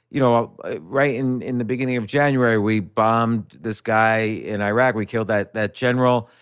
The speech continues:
And then suddenly everybody on my social media feeds was,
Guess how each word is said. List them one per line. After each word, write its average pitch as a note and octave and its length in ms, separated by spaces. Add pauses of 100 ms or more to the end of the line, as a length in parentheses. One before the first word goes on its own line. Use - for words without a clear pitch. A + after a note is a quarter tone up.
And C3+ 100
then D#3 120
suddenly E3+ 380
everybody D3+ 380
on C#3 120
my C3 80
social C3 320
media B2 280
feeds A2 480 (380)
was, A#2 460